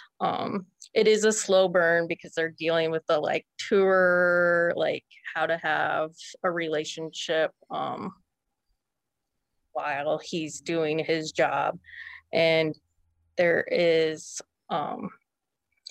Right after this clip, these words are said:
past abuse, and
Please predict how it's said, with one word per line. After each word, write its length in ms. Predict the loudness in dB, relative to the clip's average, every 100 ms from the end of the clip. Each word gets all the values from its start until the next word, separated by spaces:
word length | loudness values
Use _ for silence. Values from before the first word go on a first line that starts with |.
| -20 _ -10
past 760 | -2 0 0 -2 -6 -8 -10 -10 _ _ _ _ _
abuse, 760 | 0 0 2 0 0 -4 -8 -8 -10 -2
and 220 | 0 0